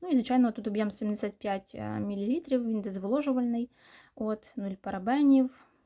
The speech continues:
Досить непоганий такий, е, кремчик, він де абсолютно зафольгований, і в подарунок, знаєте, е, його отримати, то взагалі, <laughs> е, дуже гарно, тому що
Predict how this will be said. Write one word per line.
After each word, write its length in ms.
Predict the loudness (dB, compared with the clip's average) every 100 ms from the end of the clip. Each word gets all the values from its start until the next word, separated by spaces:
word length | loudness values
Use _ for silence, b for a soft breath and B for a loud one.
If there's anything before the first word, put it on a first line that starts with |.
| -20 -10
Досить 420 | -8 -8 -14 -14
непоганий 640 | -10 -10 -8 -6 -6 -6
такий, 540 | -10 -14 -10 -10 -10 -14
е, 260 | -12 -10 -10 -10 -14 B B B _
кремчик, 380 | -6 -6 -6 -2
він 160 | 0
де 80 | 0
абсолютно 540 | -2 -4 -8 -6 -6
зафольгований, 600 | -6 -6 -6 -4 0 2
і 40 | 0
в 60 |
подарунок, 580 | -4 2 6 6 2 -16 _ -14
знаєте, 460 | -8 -6 -6 -10 B B B
е, 100 | -8
його 200 | -4 -2
отримати, 460 | -2 2 2 2 -2
то 120 | -6
взагалі, 440 | -8 -6 -2 0 0 B B -20 -8
<laughs> 560 | -8 -8 -14 -12 -12 -8
е, 180 | -6 -4
дуже 480 | -4 -2 0 0 2
гарно, 300 | 2 4 2
тому 200 | 2 -4
що 320 | -4 -6